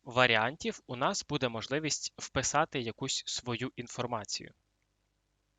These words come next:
Нижче ми також можемо побачити, а, ознаку обов'язковості цього поля.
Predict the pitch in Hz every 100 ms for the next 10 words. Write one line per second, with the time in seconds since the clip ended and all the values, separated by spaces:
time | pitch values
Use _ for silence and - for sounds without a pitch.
0 | _ _ _ _ _ - _ _ _ _
1 | 214 233 170 131 120 165 151 - 131 127
2 | 123 110 - 117 120 113 123 - 107 101
3 | _ _ _ _ _ _ _ _ 127 107
4 | - 143 123 110 113 - 139 151 139 -
5 | 117 113 - 135 - 147 147 - 156 160
6 | 165